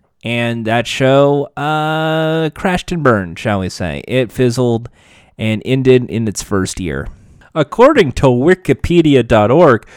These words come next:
three hundred seventy-two episodes were made of the original Bill Cullen era and eighty-five of Bill Raftery's. So, I mean, it's not necessarily a failure considering a Monday through Friday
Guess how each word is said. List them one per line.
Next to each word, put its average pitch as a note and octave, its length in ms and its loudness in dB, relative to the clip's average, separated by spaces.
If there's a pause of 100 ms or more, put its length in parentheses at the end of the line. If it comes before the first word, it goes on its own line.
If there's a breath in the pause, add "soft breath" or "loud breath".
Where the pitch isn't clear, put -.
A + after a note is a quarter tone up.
(240 loud breath)
three F3+ 180 4
hundred G3+ 220 2
seventy-two F#3 420 0
episodes D3 480 -2
were A#2+ 80 -10
made A#2 240 -4
of G#2 140 -4
the G#2+ 100 2
original D#3+ 380 0
Bill C3+ 180 2
Cullen A#2 360 -2
era C3+ 240 -2
and B2+ 200 -6
eighty-five F#3 1300 -4
of G#2+ 420 -12
Bill C#3 220 0
Raftery's. A2+ 800 -4 (500 soft breath)
So, F3+ 520 4 (580 soft breath)
I D3 80 -2
mean, F3 240 -4
it's D3+ 100 -12
not F3 240 0
necessarily D#3 800 -2
a G2+ 80 0
failure F#3 640 2
considering C3+ 420 -2
a A#2+ 60 -4
Monday A#2+ 300 0
through A#2+ 180 -2
Friday B2 360 0